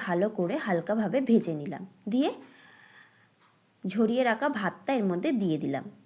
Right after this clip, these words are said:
এবারে আগে থেকে ভেজে রাখা গাজর, বিনস,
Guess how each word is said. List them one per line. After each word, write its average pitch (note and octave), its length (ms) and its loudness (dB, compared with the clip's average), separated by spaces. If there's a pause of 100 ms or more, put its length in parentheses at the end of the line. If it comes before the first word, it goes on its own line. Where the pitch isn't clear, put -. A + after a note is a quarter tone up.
(640)
এবারে A#3+ 260 2 (160)
আগে F#3 160 2
থেকে C4+ 300 0
ভেজে G#3 400 0
রাখা G#3 320 0 (520)
গাজর, G3 480 4
বিনস, A#3 380 2